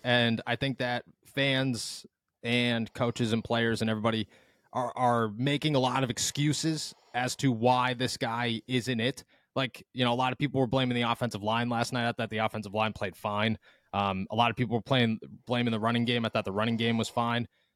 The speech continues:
It, uh, Kenny Pickett struggled. He's gonna continue to struggle. Not sure if, in my head right now, if I had to predict the future,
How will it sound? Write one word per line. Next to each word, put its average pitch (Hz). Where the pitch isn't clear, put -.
It, 143
uh, 139
Kenny 185
Pickett 160
struggled. 117
He's 131
gonna 151
continue 143
to 120
struggle. 113
Not 143
sure 165
if, 165
in 165
my 160
head 196
right 185
now, 160
if 160
I 147
had 151
to 127
predict 139
the 131
future, 156